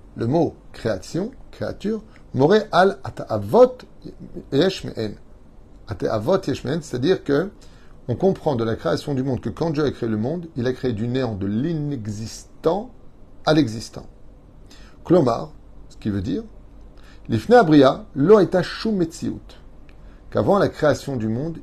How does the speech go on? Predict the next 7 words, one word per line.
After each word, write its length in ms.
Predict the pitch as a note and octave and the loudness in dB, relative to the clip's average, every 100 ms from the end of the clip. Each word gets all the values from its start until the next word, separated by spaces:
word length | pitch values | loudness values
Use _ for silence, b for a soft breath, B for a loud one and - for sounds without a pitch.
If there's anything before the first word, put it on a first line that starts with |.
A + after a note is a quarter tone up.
| - | -6
il 140 | A2+ | -2
n'y 80 | B2 | -2
avait 220 | A#2+ C#3+ - - | -2 -4 -6 -4
aucune 560 | F#3+ - - A#3+ C#4 | -4 -4 -4 0 0
création, 640 | - - C#3+ - - F#3 G#3+ - - - - - - - - - - | 0 -2 -2 -4 -4 -4 -6 -14 -20 -20 -20 -20 -20 -20 -20 -18 -4
ni 300 | B2 F3+ C4 | 2 6 6
visible, 480 | G#3 D#3+ F#3+ G#3 | 4 2 0 0